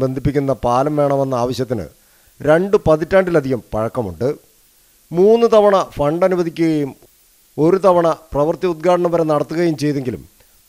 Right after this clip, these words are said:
പാലം വൈശുംപുറത്തുകാരുടെ കിനാവുകളിൽ മാത്രം ഒതുങ്ങി. ഇരുപത് വർഷം മുൻപ് കാരശ്ശേരി ഗ്രാമപഞ്ചായത്ത് ഇവിടെ തൂക്കുപാലം നിർമ്മിക്കാൻ മൂന്ന് ലക്ഷം രൂപ അനുവദിച്ചിരുന്നു. പക്ഷേ പാലം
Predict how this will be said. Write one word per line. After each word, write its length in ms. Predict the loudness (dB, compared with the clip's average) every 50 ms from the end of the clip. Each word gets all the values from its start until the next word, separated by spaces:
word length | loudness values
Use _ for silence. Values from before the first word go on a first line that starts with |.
| -2
പാലം 380 | 0 0 2 2 0 -2 -4 -12 -16 _ _ -8 -4
വൈശുംപുറത്തുകാരുടെ 920 | -2 -2 -2 -2 -4 -6 -4 -4 -6 -6 -4 -2 0 0 0 0 -2 -6 -8 -8 _ -10
കിനാവുകളിൽ 600 | -8 -6 -2 -2 0 0 0 0 0 -2 -2 -2 -4 -6
മാത്രം 260 | -8 -8 -8 -10 -14 -14 _ -14 -14
ഒതുങ്ങി. 300 | -14 -12 -10 -8 -8 -8 -8 _ _ _ _ _ _ _ _ _ _ _ _ _ _ -8
ഇരുപത് 340 | -6 -4 -2 0 0 2 2 2
വർഷം 240 | 2 0 0 -2 -2
മുൻപ് 220 | -2 -2 -2 -2 -4 -4 -6 -6 -4
കാരശ്ശേരി 440 | -4 -2 -2 -2 0 -2 -2 -2 0
ഗ്രാമപഞ്ചായത്ത് 680 | -2 0 0 0 0 -2 -2 0 0 0 0 -2 -4 -6 -6 -8 _ _ _ _ _ _ -6
ഇവിടെ 300 | -4 -2 0 0 0 0 -2 -2
തൂക്കുപാലം 480 | -6 -6 -6 -4 0 2 2 2 2 0 -2
നിർമ്മിക്കാൻ 340 | -2 -2 -2 -2 -2 -2 -2 -4 -4 -2
മൂന്ന് 240 | 0 0 0 0 0 0
ലക്ഷം 240 | -2 -2 -4 -4 -2 -2
രൂപ 140 | 0 0 0 -2 -2 -4 -6 -8
അനുവദിച്ചിരുന്നു. 560 | -6 -6 -6 -8 -8 -12 -10 -8 -6 -6 -6 -6 -8 -12 _ _ _ _ _ _ _ _ _ _ _ _ -10
പക്ഷേ 220 | -10 -8 -6 -6 -6 -8 -10 _ _ _ -6
പാലം 300 | -2 -2 0 -2 -2 -4